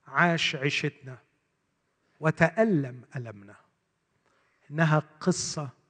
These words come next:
حقيقية قد حدثت، قد حدثت. لاحظوا أحبائي، الديانات،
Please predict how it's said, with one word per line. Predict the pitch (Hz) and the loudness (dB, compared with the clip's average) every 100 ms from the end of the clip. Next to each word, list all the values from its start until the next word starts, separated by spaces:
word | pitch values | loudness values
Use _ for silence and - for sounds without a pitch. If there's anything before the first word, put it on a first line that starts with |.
| _ | _
حقيقية | - 147 - 135 - 135 123 110 | -14 -12 -10 -8 -2 0 -2 -6
قد | - 135 117 107 _ - - _ _ _ | -6 -4 -4 -10 _ -20 -20 _ _ _
حدثت، | - - - - - - - _ _ - _ _ _ - | -18 -10 -10 -10 -14 -16 -18 _ _ -20 _ _ _ -8
قد | 135 - | -8 -8
حدثت. | - 127 107 - - _ _ _ _ _ _ _ _ _ _ _ - _ - | -10 -10 -12 -16 -20 _ _ _ _ _ _ _ _ _ _ _ -20 _ 0
لاحظوا | 202 156 160 | 4 4 6
أحبائي، | 165 - 160 175 156 160 151 - _ _ _ _ _ _ _ _ _ _ _ _ _ _ _ 165 | 4 2 2 2 2 -2 -6 -12 _ _ _ _ _ _ _ _ _ _ _ _ _ _ _ -6
الديانات، | 135 165 156 165 170 160 - | 0 2 4 6 4 2 -8